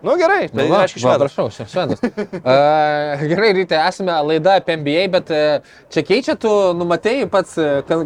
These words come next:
Speaker 2: nors, buvai praleidęs bent penkias minutės galvodamas, kas kurią vietą L K L užims, e, šį sezoną?
Speaker 1: Buvau praleidęs
Speaker 2: Bet
Speaker 1: nuoširdžią sekundę galvodamas, kad Žalgiris tikrai užims pirmą vietą, nes nėra jokios konkurencijos
Speaker 2: Jo.
Speaker 1: jiems.
Speaker 2: E, tai Wolves ekipa,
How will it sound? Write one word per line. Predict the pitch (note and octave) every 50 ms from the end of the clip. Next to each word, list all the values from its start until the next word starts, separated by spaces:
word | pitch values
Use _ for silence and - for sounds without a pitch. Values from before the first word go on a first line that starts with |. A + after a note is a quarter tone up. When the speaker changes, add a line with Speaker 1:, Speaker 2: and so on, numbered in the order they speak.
| D3+ -
Speaker 2:
nors, | E3+ D#3 B2+ A2+ - -
buvai | C#3+ C#3 C3+ A#2 D3 G3 A3+
praleidęs | - A#3+ A3+ A3 A3 G#3+ F#3+ E3+ D#3 F3
bent | E3+ E3 -
penkias | F#3 F#3+ F3 D#3 -
minutės | E3+ F3 F3+ E3+ C#3+ B2+
galvodamas, | C3+ D3 C#3+ D3+ D#3 D#3+ D3+ D3 C#3+ -
kas | - F3+ D#3+ - -
kurią | E3+ D#3+ D#3 D3
vietą | D3+ D3 C#3+ D3 B2+
L | A#2+ A#2
K | C#3+ C3 B2+
L | B2 A#2 A#2+
užims, | A2+ G#2 C3 C3 A#2+ A2+ - -
e, | A2+ G#2+ G#2+ G#2 G2+
šį | - - A#2+
sezoną? | - B2 G#2+ B2 A#2+ A#2 A2+ G#2 G2 F#2+ G2 - - - - - - - _ -
Speaker 1:
Buvau | C3+ D3 F3+ G3+
praleidęs | G3 F#3 D#3+ D#3 E3+ F3+ F#3 - E3 E3 -
Speaker 2:
Bet |
Speaker 1:
nuoširdžią | E3+ F3 F3+ - F3+ D3 D#3 -
sekundę | - D3 - D#3+ F3+ F#3 F#3 D3+
galvodamas, | D3 C#3 C#3 D3+ D#3+ E3+ E3+ D#3+ -
kad | D#3+ C3+ B2
Žalgiris | C#3 C#3+ D#3 D#3+ D#3 D#3 D3+ - -
tikrai | - - - D#3 D#3+
užims | D3 C3+ D3+ C#3 -
pirmą | - D#3+ D#3 C#3+ C3+ C3
vietą, | C#3+ D3 C#3 - C3
nes | C3 B2+ A#2 - C3+
nėra | C3 B2+ C3+ C3+ B2+ B2
jokios | A#2+ A#2+ A2+ B2+ A#2+ - -
konkurencijos | B2+ A2+ C3 C3+ C#3+ C#3+ C3+ A#2 G2 - G#2
Speaker 2:
Jo. | G2
Speaker 1:
jiems. | G2 - - _ -
Speaker 2:
E, | - A2 A#2 B2 B2+ B2+ B2+ B2+ C3 B2
tai | - D#3+ D#3 D#3 D3+
Wolves | E3 A3+ C4 A#3 C#3 - - - C#3+
ekipa, | B2 D3 C#3 - G3 E3+